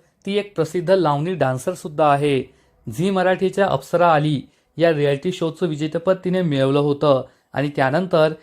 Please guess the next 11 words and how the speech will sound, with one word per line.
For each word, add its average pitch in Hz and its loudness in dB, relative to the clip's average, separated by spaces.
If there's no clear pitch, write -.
तिला 180 4
अनेक 170 0
मालिकांमध्ये 175 0
संधी 147 -2
मिळाली. 143 0
वेब 135 0
सिरीजमध्ये 190 -4
सुद्धा 190 0
तिने 196 -2
काम 143 -2
केलं 175 2